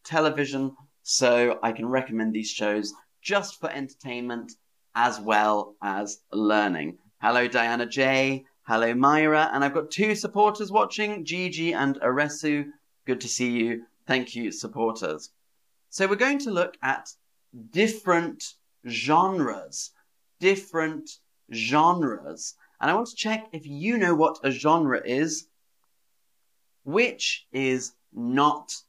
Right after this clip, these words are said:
a genre? Which is not a genre? Horror, underwater, thriller, or comedy? Which is not a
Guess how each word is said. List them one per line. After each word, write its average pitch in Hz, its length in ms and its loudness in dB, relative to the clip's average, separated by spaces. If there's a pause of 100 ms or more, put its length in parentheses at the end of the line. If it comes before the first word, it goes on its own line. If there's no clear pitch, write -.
(120)
a 120 340 0 (160)
genre? 113 680 -2 (380)
Which 151 600 -2 (100)
is 120 420 -4 (120)
not 156 540 2 (360)
a 113 360 -2 (100)
genre? 110 680 -4 (460)
Horror, 156 520 0 (540)
underwater, 160 1000 -2 (560)
thriller, 139 580 2 (400)
or 117 240 -4
comedy? 98 720 -2 (280)
Which 123 440 -2
is 110 320 -6 (260)
not 135 600 2 (560)
a 104 360 -2